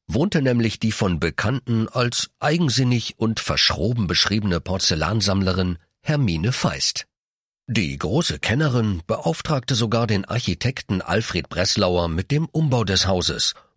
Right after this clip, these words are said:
um optimale Bedingungen für die Kombination der Ausstellung ihrer großen Porzellansammlung mit dem Wohnbereich zu schaffen. <laughs> Könntest du dir vorstellen, ein Museum unter deinem Dach einzurichten? Und wenn ja,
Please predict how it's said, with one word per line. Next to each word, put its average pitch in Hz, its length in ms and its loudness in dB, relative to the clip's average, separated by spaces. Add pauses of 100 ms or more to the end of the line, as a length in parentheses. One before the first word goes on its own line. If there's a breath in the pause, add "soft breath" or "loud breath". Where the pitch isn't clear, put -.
(100)
um 85 320 -2
optimale 117 640 0
Bedingungen 90 640 0
für 147 180 -2
die 135 160 0
Kombination 156 880 0
der 90 260 0
Ausstellung 107 680 2
ihrer 82 360 -2
großen 76 440 -2
Porzellansammlung 87 1000 -2 (380 loud breath)
mit 92 240 -2
dem 175 320 2
Wohnbereich 87 500 2
zu - 140 0
schaffen. - 400 -2 (760)
<laughs> - 40 -8 (480 loud breath)
Könntest 95 400 0
du 147 80 2
dir 127 180 2
vorstellen, 110 560 2
ein 98 200 0
Museum 110 480 2
unter 135 280 2
deinem 131 400 0
Dach 127 200 -2
einzurichten? 135 680 0 (320)
Und 131 320 0
wenn 87 160 2
ja, 110 380 2